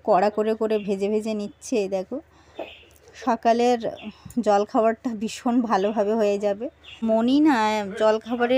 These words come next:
কিন্তু এসবগুলো একদমই খেতে চায় না, বিশেষ করে আমি যদি সবজি দিই তো একদমই খেতে চায় না। তো এবার দেখলাম এই চিলাটা এভাবে একটু বানিয়েছি, একটু লেবু দিয়ে, লেবুর রস দিয়ে,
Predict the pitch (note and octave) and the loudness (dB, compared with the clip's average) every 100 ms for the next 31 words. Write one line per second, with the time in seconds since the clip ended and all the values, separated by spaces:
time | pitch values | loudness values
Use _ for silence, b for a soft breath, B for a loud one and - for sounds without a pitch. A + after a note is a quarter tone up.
0 | C4 B3 B3+ B3 C4+ A3 C4 A#3+ A#3 C4 | 2 0 -2 0 2 2 2 0 0 2
1 | A#3 G3+ F#3+ G#3+ A#3 - - G3+ A3 - | 2 2 -4 -6 -4 -4 -4 -2 -4 -2
2 | G#3 F#3 F#3+ F#3+ A#3+ B B B F#3+ G#3+ | 0 2 0 -6 -14 B B B -6 -2
3 | B3 B3+ - - A#3+ A#3 A#3 A#3 A#3 F#3 | 0 0 -2 0 2 4 4 4 4 2
4 | G#3 A3 A3+ A#3+ - - G3+ G3+ G#3 A#3 | -2 -4 -2 -4 -4 -2 -2 -2 -4 -4
5 | G3+ A3 G#3+ G#3 F#3+ G3 G3 A3 B3+ C4 | -4 -6 0 2 2 0 -4 -2 0 0
6 | G#3 A3+ G#3+ G3 G3 C#4+ B B B _ | -2 -2 0 0 -4 -10 B B B _
7 | C4 B3 - A#3 A3+ C#4 C#4 B3+ C4+ C4+ | -2 0 2 2 6 4 4 0 2 4
8 | C4 C4 B3 - A#3 - B3 B3+ B3+ B3+ | 4 4 0 -2 -4 -2 2 2 4 4
9 | G#3+ B3 A#3+ B3+ B3+ - C4 A3+ G#3+ A3+ | 4 2 2 2 2 0 2 2 2 0
10 | A3+ - C4 A#3+ A3 - A3+ A3 G#3 G3+ | -2 -2 0 0 -2 -4 -2 2 2 2
11 | G#3 G#3+ G#3+ G#3+ A3 G3 G3 G#3 G3+ G#3 | -4 -8 -2 0 2 0 -2 0 2 2
12 | - G3 G3 G#3 | -2 -6 -4 -6